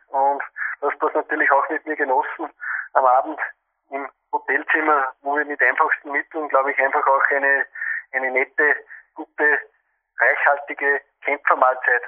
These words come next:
trotz vieler, ja, wir haben weder einen Backrohr noch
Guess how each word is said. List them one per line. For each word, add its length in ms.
trotz 280
vieler, 360
ja, 80
wir 140
haben 340
weder 180
einen 300
Backrohr 460
noch 220